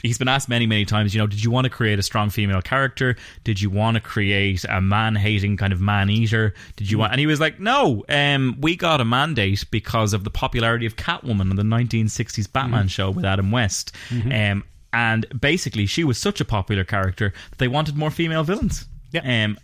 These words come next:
Speaker 1: and so the creators of the Batman comic were given a mandate, and they had to create several female villains, uh, to add to the rogues gallery. And it just so happened that of the many that were created,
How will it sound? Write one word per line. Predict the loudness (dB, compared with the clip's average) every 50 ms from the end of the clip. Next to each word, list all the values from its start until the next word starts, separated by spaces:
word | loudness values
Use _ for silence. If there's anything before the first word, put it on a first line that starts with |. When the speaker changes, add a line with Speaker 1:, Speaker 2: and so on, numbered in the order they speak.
| -8 -4 0
Speaker 1:
and | 0 0 2 2
so | 2 2 4 4 4 4 2
the | 2 0
creators | -2 0 0 2 2 2 0 0
of | 0
the | 0
Batman | 0 0 0 0 -2
comic | 0 0 -2 -2 -2 -2
were | -2
given | -2 -2 0 0 0
a | 0
mandate, | 0 0 0 0 0 -2 -2 -4 -8 -16 -20 -16 -8 -4
and | -2 0
they | 0
had | 0 0 -2
to | -6
create | -6 -2 0 0 0 0 0
several | -2 0 2 2 2 2 2 0 -2 -2 -2
female | -2 -2 0 0 2 2 2 2
villains, | 2 2 2 2 2 2 2 0 -2 -6 -12 -16 -20 -10 -4
uh, | -4 -4 -2
to | -4 -4 -4
add | -4 -4 -4
to | -2
the | -2
rogues | 0 0 0 0 -2 -2
gallery. | -2 0 0 2 0 0
And | 0 -2
it | -2 -2 -2
just | -2 0 0 0 0 0 0
so | 0 0 0
happened | 0 0 -2 -2 -2 -2 -2 -2
that | 0 0 -2
of | -2 0
the | 0
many | 2 2 4 4 4 2 2
that | 0 0 -2
were | -6
created, | -8 -4 -2 0 0 0 0 -2 -4 -6